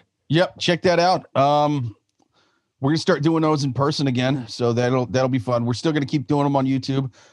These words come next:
Uh, just gotta figure out the camera situation. But, uh, yeah, every single Thursday, uh, nine P M Eastern on YouTube.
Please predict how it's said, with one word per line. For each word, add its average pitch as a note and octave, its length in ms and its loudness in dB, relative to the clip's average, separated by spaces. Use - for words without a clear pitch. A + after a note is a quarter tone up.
Uh, G#2+ 160 2
just A2 180 -6
gotta A2+ 140 -2
figure A#2 200 -2
out A2 80 -2
the G#2+ 60 -20
camera A#2 300 0
situation. A#2+ 760 -2
But, A#2+ 240 -6
uh, C#3 260 2
yeah, D#3 280 0
every B2+ 200 -2
single C3+ 220 -4
Thursday, C#3 720 -2
uh, A#2+ 240 2
nine C3 320 0
P C#3 180 -4
M C3 140 0
Eastern C3+ 640 -2
on B2+ 320 0
YouTube. A#2+ 340 -4